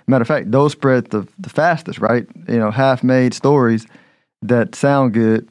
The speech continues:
spread faster than truth. And so, uh, from an investment standpoint, that can hurt you out financially. And so you wanna have a process. And so I'm gonna talk specifically for a couple of minutes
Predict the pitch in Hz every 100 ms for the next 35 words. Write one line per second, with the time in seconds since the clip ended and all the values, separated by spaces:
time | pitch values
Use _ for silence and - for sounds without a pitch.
0 | _ _ _ _ - - 123 117 127 120
1 | - 107 98 147 120 - _ _ _ _
2 | _ - 113 120 110 107 107 - 107 120
3 | 107 117 139 127 117 113 113 107 117 110
4 | 120 107 117 107 101 104 113 117 107 101
5 | 104 - _ _ 110 117 107 113 131 131
6 | 120 101 95 104 95 - 98 104 - 104
7 | 95 - - _ _ _ _ _ _ _
8 | - 120 123 110 104 120 113 - - -
9 | 123 - 107 107 110 101 117 101 101 104
10 | 104 -